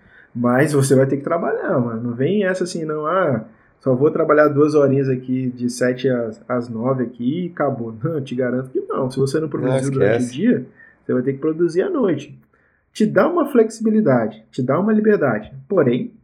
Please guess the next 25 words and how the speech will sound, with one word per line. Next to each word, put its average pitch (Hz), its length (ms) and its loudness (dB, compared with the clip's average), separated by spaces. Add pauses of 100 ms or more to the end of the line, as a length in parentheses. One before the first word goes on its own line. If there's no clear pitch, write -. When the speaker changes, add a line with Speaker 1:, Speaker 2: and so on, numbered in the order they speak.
Speaker 1:
tem 127 220 -2
seus 254 400 0
riscos 226 460 2
lá, 208 240 2
né, 190 140 -2
que 185 100 -4
a 135 60 2
gente 143 180 -8
já 151 160 -4
falou. 143 340 2
Não 123 160 -8
vem 220 360 -4 (340)
falar 143 180 2
assim, 143 200 -2
não, 143 200 -4
que 135 100 -6
é, 123 300 -2 (440)
"Ah, 143 180 2
eu 131 100 4
quero 143 200 2
só 143 140 0
a 143 40 2
liberdade", 139 720 -2 (340)
entendeu? 139 560 -2
E, 180 720 -4